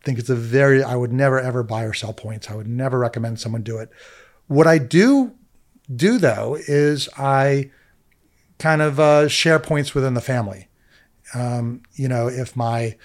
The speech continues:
uh, actually, my mom was flying through, uh, New York, uh, uh, Saturday, and, and I got her a stay at, uh, at a hotel overnight here,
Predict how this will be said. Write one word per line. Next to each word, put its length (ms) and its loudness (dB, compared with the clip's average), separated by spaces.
uh, 160 -10
actually, 220 -2
my 100 0
mom 260 0
was 160 -2
flying 340 -2
through, 560 0
uh, 320 0
New 140 -2
York, 380 0
uh, 40 0
uh, 720 0
Saturday, 520 2
and, 200 -2
and 160 -6
I 80 -2
got 220 2
her 80 0
a 80 0
stay 320 -2
at, 180 -2
uh, 220 0
at 120 0
a 40 2
hotel 640 4
overnight 360 0
here, 300 -4